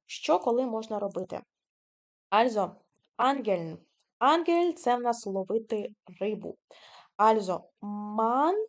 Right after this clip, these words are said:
kann in den Sommerferien angeln. Ans Meer fahren. Їхати на море. Ага,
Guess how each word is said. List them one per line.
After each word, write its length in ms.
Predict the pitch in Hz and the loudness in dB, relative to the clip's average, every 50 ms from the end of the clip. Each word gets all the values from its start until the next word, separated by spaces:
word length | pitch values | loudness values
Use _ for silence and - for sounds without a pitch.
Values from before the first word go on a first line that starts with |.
| - _ _ _ _ _ _ _ _ _ | -8 _ _ _ _ _ _ _ _ _
kann 1000 | - - 262 233 214 202 185 185 185 180 185 190 196 202 208 214 220 226 247 269 302 392 508 554 587 - _ _ _ _ _ _ _ _ _ _ _ _ _ _ _ _ _ _ _ _ _ _ _ _ _ _ _ _ | -8 -4 -2 -2 0 0 -2 -4 -4 -6 -6 -8 -8 -8 -8 -6 -6 -4 -2 0 0 0 0 0 -2 -6 _ _ _ _ _ _ _ _ _ _ _ _ _ _ _ _ _ _ _ _ _ _ _ _ _ _ _ _
in 240 | - 262 285 285 254 | -6 -4 -2 -2 -2
den 280 | 226 220 202 196 190 190 | -2 -4 -4 -4 -6 -10
Sommerferien 1700 | 180 - 185 208 233 262 302 339 381 403 392 330 294 269 247 - _ _ - - 240 220 202 190 190 190 208 214 233 262 294 302 311 302 _ _ _ _ _ - | -10 -8 -4 0 2 4 4 4 4 4 2 0 0 0 -2 -4 _ _ -8 -4 -2 -2 0 0 0 0 0 -2 -2 -2 -2 -4 -6 -10 _ _ _ _ _ -4
angeln. 640 | - 226 220 208 196 - 170 - - - - - - _ _ _ _ _ _ _ _ _ _ _ | -2 -2 -2 -2 -4 -6 -8 -8 -10 -14 -18 -20 -20 _ _ _ _ _ _ _ _ _ _ _
Ans 400 | - 240 262 269 277 269 - - | 2 2 4 4 2 -2 -4 -4
Meer 340 | 254 247 247 262 285 294 269 - - - | -2 0 2 4 4 4 2 0 0 0
fahren. 380 | 208 185 180 175 170 170 170 175 | 0 2 2 0 -2 -6 -10 -12
Їхати 640 | - 196 190 196 220 254 262 - 285 262 262 - 247 | -14 -14 -12 -8 -6 -6 -2 -2 -2 -2 0 0 0
на 180 | 226 214 214 208 | 0 0 -4 -4
море. 480 | 202 208 214 208 202 175 - - - - _ _ _ _ _ _ _ _ _ _ | -4 -2 -2 0 0 -2 -2 -6 -10 -16 _ _ _ _ _ _ _ _ _ _
Ага, 340 | 262 262 233 202 - - | -2 0 2 0 -2 -2